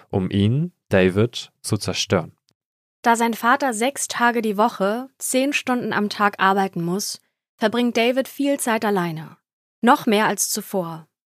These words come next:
Speaker 2: Er kämpft sich irgendwie durch die Highschool und schafft seinen Abschluss. Neunzehnhunderteinundsiebzig, da ist David achtzehn Jahre alt, heiratet sein Vater erneut.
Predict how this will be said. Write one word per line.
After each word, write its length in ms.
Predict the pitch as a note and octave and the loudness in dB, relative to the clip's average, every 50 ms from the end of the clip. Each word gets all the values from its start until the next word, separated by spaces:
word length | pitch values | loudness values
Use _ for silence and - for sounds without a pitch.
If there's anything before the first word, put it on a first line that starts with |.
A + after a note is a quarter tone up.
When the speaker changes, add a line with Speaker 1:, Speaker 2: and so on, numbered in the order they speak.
| _ _ _ _ _ _ _ _ _ _ | _ _ _ _ _ _ _ _ _ _
Speaker 2:
Er 100 | - A#3 | -8 -2
kämpft 300 | - C#4 D#4 E4 E4 - | 0 2 2 2 2 0
sich 180 | C4+ A#3 A3 - | -4 -4 0 2
irgendwie 360 | A3 C4 D4+ D4+ C#4 B3+ A#3+ | 4 4 4 2 0 0 -2
durch 180 | G#3+ G#3+ G3+ | -2 -2 -4
die 140 | - G#3+ F#3 | -4 -4 -2
Highschool 720 | F3 G3 G3+ G#3 G#3 - - - F#3 F3+ F3+ F#3+ G#3 A3+ A#3+ | 0 0 0 0 0 -4 -4 -4 -4 -2 -2 -2 -2 -4 -4
und 160 | - G3+ G3+ G3 | -4 -6 -4 -4
schafft 300 | - G#3+ G#3+ - - - | -2 -4 -4 -4 -4 -2
seinen 200 | A#3+ A3 A3+ - | -2 -2 -2 0
Abschluss. 640 | - G3 - - - - D3+ - - - - - - _ _ _ _ _ _ _ _ _ _ - | -2 -4 -4 -6 -10 -14 -14 -14 -16 -16 -16 -18 -20 _ _ _ _ _ _ _ _ _ _ -2
Neunzehnhunderteinundsiebzig, 1500 | A3+ A#3 C4+ C4+ - C#4 A#3+ A#3 A#3+ A#3 A#3+ - - A#3 C4 D4 D#4 D4 B3+ A#3+ A3 - - - B3 C#4+ D#4+ - - - - | -2 0 0 0 0 0 0 2 0 0 0 0 0 0 2 0 0 2 0 0 0 -2 -2 0 0 0 0 -2 -8 -8 -2
da 180 | - G#3+ G#3 F3 | 0 2 2 2
ist 180 | G3 - - | 2 0 0
David 300 | A3 G3+ G3+ G3+ G#3 G3 - | 0 0 0 0 -2 -2 0
achtzehn 420 | - A3+ - - - - A3+ G#3 | -2 -2 -2 -4 -6 -4 -2 0
Jahre 340 | G#3 G3 G3 G3+ F3+ F3+ F3 | 2 2 2 0 0 -4 -6
alt, 420 | E3+ F3 F3 F3+ A3 G#3+ - - - _ _ _ _ _ _ - | -6 -6 -6 -6 -6 -8 -10 -12 -14 _ _ _ _ _ _ -4
heiratet 460 | A3+ A#3+ C4 C4+ C#4 C4+ C4 C4 A#3+ | -2 0 0 0 -2 -2 -2 -2 -2
sein 160 | - A#3+ A3+ | -2 -4 -4
Vater 360 | G#3+ - - A3 A3 A3+ A#3+ A3+ | -6 -4 -4 -4 -2 -2 -2 -4
erneut. 640 | - G#3+ G3+ G3 F3+ E3+ D#3+ - - - - - | -2 -2 -2 -2 -2 -4 -6 -10 -14 -18 -18 -20